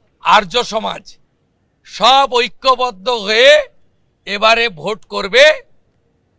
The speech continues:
মমতা বন্দ্যোপাধ্যায়কে হারাবে। হিন্দু শক্তি, সংঘ শক্তি মমতা বন্দ্যোপাধ্যায় এবং তার দলকে হারাবে।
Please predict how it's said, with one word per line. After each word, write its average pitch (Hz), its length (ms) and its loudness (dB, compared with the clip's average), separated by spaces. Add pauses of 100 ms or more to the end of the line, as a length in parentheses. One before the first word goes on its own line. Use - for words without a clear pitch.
(100)
মমতা 208 360 -6
বন্দ্যোপাধ্যায়কে 208 840 -8
হারাবে। 180 680 -4 (640)
হিন্দু 226 340 -12
শক্তি, 262 580 -6 (320)
সংঘ 226 480 -2
শক্তি 233 520 -10 (720)
মমতা 208 360 -4
বন্দ্যোপাধ্যায় 202 680 -6
এবং 208 140 -12
তার 180 260 -6
দলকে 165 360 -10
হারাবে। 196 540 0